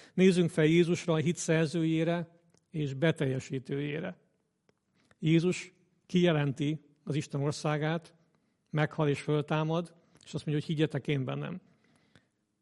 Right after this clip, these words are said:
Ő a hitnek a szerzője. De azt mondja Jézus, hogy „Én a beteljesítője is vagyok. Én meg foglak tartani téged, és én leszek a beteljesítője annak, hogy amiben hittél, az megtörténik majd.”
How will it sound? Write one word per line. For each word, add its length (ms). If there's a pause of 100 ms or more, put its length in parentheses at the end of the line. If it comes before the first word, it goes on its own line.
(100)
Ő 140
a 60
hitnek 360
a 40
szerzője. 720 (960)
De 120
azt 180
mondja 180
Jézus, 280
hogy 120
„Én 120
a 60
beteljesítője 840
is 140
vagyok. 320
Én 80
meg 180
foglak 280
tartani 440
téged, 320
és 120
én 160
leszek 260
a 40
beteljesítője 800
annak, 220
hogy 120
amiben 260
hittél, 280
az 80
megtörténik 640
majd.” 300